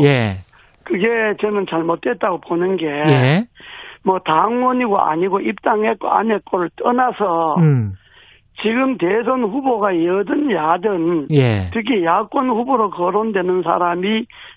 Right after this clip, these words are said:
Speaker 2: 그런 그 엉터리 같은 소문에 휘-, 휘말리고 내부 공격이 되면
Speaker 1: 음.
Speaker 2: 그거는 야당이다 아니다를 떠나서 국민의힘은 제일 야당으로서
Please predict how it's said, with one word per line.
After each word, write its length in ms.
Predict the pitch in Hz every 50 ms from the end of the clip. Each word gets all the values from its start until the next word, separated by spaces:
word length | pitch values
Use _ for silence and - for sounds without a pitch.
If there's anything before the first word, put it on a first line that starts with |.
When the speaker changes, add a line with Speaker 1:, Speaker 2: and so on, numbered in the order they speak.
| _
Speaker 2:
그런 400 | - - 214 226 226 208 180 180
그 680 | 156 185 175 175 170 165 170 180 180 175 175 180 180 180 - - - - - - _ _ -
엉터리 360 | - 196 190 185 220 269 262 208
같은 540 | 185 180 - - 214 190 180 170 170 170 185
소문에 420 | - - 190 190 190 196 190 185 170
휘-, 160 | - - - - _ _ _ _ _ - -
휘말리고 840 | 214 196 180 175 175 180 180 185 208 214 196 190 180 165 160 - - _ _ - - - - _ _ -
내부 340 | 175 175 190 175 202 208 175
공격이 540 | - 180 175 190 208 180 208 185 190 185 165
되면 540 | - 180 214 247 247 202 170 160 156 165 165 156 202
Speaker 1:
음. 200 | 175 139 127 117 92 87 - - - - -
Speaker 2:
그거는 560 | - 190 185 214 240 254 277 262 233 202 175 - - - - _ _ -
야당이다 1040 | 208 165 - 202 240 226 294 294 311 302 311 302 285 240 - 302 269 - - - 233
아니다를 520 | 208 214 240 262 - 285 254 247 233 202 - -
떠나서 680 | - - 320 381 403 349 320 - - - 349 - - - - _ _ _ _ _ _ _ _ _ _ _ _ _ _ _ _ _ _ _ _ - - _ -
국민의힘은 840 | - 208 226 247 247 262 247 240 226 175 - 208 226 214 208 196 180
제일 340 | - - 190 202 220 226 220
야당으로서 840 | 208 190 190 202 185 220 214 208 196 196 190 180 160 - 180 160 147